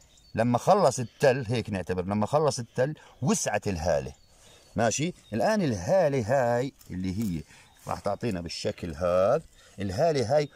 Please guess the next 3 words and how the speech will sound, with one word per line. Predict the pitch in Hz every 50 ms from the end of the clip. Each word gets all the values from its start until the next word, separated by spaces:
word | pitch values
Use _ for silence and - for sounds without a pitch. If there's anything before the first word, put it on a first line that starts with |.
| - _ _ -
قوية | - 117 113 123 160 151 135 123 123 110 101
جدًا | 117 131 117 104 101 95 110 127 139 160 175 185 160 - _ _ _ _ - - _ - -
بقوة | 113 131 - - 175 226 220 196 185 190 208